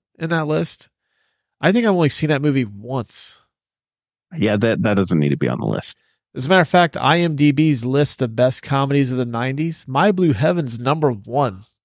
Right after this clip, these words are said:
Speaker 2: Um, you know what, I M D B, you need to go home.
Speaker 1: I,
Speaker 2: You just
Speaker 1: honestly,
Speaker 2: need to
Speaker 1: I think
Speaker 2: home.
Speaker 1: we need to
Speaker 2: Shut the
Speaker 1: re-
Speaker 2: door.
Speaker 1: Well, here's, here's the thing, too. Oh, this is by,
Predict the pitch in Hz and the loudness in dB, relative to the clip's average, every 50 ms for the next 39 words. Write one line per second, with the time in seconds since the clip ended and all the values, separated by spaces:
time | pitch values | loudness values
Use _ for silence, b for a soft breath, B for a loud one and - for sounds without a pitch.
0 | _ _ _ _ _ _ _ _ _ _ _ _ _ _ _ _ _ _ - - | _ _ _ _ _ _ _ _ _ _ _ _ _ _ _ _ _ _ -20 -18
1 | - - - 120 123 127 123 123 123 120 120 110 - - 135 135 135 147 143 139 | -10 -6 -4 0 0 2 4 4 4 2 2 0 -2 -2 -2 0 2 2 2 2
2 | 147 151 165 156 - - 107 139 147 151 151 147 127 139 143 139 - 151 160 170 | 2 2 0 0 -2 -4 -4 -2 0 0 0 2 2 0 0 0 0 0 0 0
3 | - _ _ _ - 123 139 139 117 110 113 107 101 107 - 110 90 - _ _ | -2 _ _ _ -2 -2 0 0 0 0 0 0 0 0 0 -2 -2 -4 _ _
4 | _ _ _ _ _ _ _ _ _ _ _ _ _ _ _ _ _ _ _ _ | _ _ _ _ _ _ _ _ _ _ _ _ _ _ _ _ _ _ _ _
5 | _ _ _ _ - 131 214 269 190 - - - 151 - - 240 - 127 127 156 | _ _ _ _ 0 2 2 0 0 -4 -8 -2 2 4 4 4 4 4 4 4
6 | 131 123 143 202 226 - - 117 117 110 143 139 131 131 127 113 120 113 117 117 | 4 4 4 4 2 2 0 0 0 0 0 0 -2 -2 -4 -4 -4 -4 -4 -2
7 | 120 120 110 104 95 90 - _ _ _ _ _ _ _ _ _ - 147 151 143 | -2 0 0 2 2 0 -2 _ _ _ _ _ _ _ _ _ 0 2 4 4
8 | 143 135 123 - _ _ _ _ _ 117 127 160 160 151 139 123 117 127 - - | 4 2 -2 -6 _ _ _ _ _ -12 -6 -4 -2 -2 -2 -4 -6 -10 -16 -20
9 | _ _ 117 - 160 156 143 120 120 107 - - 123 117 110 104 101 - 113 110 | _ _ -12 -6 -4 -4 -4 -4 -6 -10 -10 -8 -8 -8 -8 -10 -12 -10 -8 -8
10 | 107 101 101 - - 147 143 143 156 147 - 147 135 113 - - 123 117 113 117 | -6 -8 -6 -2 0 2 2 4 2 2 2 -2 -6 -2 0 2 4 4 4 2
11 | 110 107 107 110 | 0 -2 -4 -8